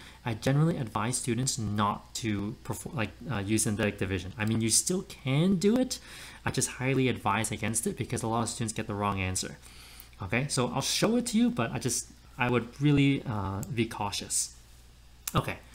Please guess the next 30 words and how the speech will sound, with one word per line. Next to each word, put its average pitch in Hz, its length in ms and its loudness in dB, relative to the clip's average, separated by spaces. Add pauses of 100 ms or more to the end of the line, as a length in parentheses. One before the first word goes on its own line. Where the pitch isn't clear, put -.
(280)
so - 140 -4
find 233 400 2
the 214 60 2
quotient 156 420 0
when 127 120 0
you 117 80 0
divide 113 400 2
by 98 100 -2
four 151 280 2
x 160 160 -2
cubed 131 280 -2
minus 107 240 -2
five 123 260 -2
x 127 140 -6
squared - 220 -6
plus 107 160 -2
three 113 160 -4
x 110 200 -6
minus 101 240 -6
seven, - 320 -4 (600)
uh, 95 380 -2
when 95 180 -2
you 98 80 0
divide 95 320 -2
by 113 100 -2
x - 300 -6
minus 123 260 0
two. - 180 2 (540)
Okay, - 240 0 (160)
so... 113 360 -4